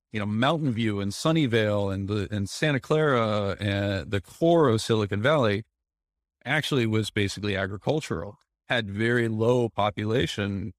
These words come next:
uh, levels. Um, that changed dramatically. Today, I believe the number is somewhere in the,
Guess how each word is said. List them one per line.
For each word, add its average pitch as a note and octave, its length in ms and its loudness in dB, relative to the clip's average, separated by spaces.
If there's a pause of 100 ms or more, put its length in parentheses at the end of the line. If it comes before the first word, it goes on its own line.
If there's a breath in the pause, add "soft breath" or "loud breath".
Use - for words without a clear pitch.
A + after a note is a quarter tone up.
uh, G2+ 500 -2
levels. F#2 480 -4 (960)
Um, B2+ 340 0 (520)
that C#3 420 -2
changed C3 540 0
dramatically. A2+ 500 0
Today, B2 420 4
I A2+ 60 4
believe A2 300 0
the G#2 80 0
number G#2+ 260 0
is G2+ 140 -2
somewhere A#2 340 2
in G#2+ 140 0
the, G2 180 -4